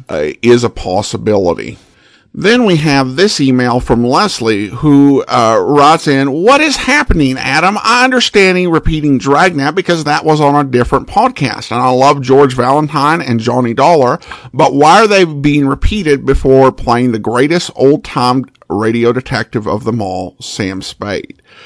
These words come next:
Uh, well, and thanks so much to, uh, to Leslie from, for the question. Um, well, as you referenced, Dragnet was on a different podcast.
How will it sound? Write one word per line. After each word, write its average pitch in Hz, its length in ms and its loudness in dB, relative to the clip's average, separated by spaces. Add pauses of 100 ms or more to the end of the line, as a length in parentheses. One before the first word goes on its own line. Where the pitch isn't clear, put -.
(500)
Uh, 147 260 0
well, 175 640 2
and 143 440 0
thanks 185 380 -4
so 165 140 -2
much 156 420 -2
to, - 180 -8
uh, 107 260 0
to - 140 -8
Leslie 123 540 0
from, 101 320 -4 (160)
for 120 220 0
the 104 100 -4
question. - 560 0 (560)
Um, 139 500 2
well, 156 280 0
as 196 240 0
you 262 140 0
referenced, 156 640 0
Dragnet 135 560 0
was 123 160 -2
on 113 120 0
a 110 80 -4
different 107 420 -6
podcast. 117 880 -4